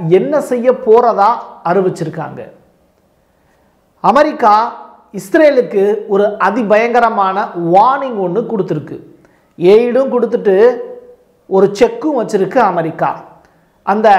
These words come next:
செக்க செக்மேட்டா மாத்துமா இஸ்ரேல்?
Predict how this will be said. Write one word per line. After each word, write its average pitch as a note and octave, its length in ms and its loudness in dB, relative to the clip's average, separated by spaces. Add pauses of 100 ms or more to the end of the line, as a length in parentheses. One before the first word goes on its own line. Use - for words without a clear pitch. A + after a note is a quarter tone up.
(280)
செக்க C4 320 -2
செக்மேட்டா B3+ 560 0 (100)
மாத்துமா G3+ 400 0 (280)
இஸ்ரேல்? D#3 420 -6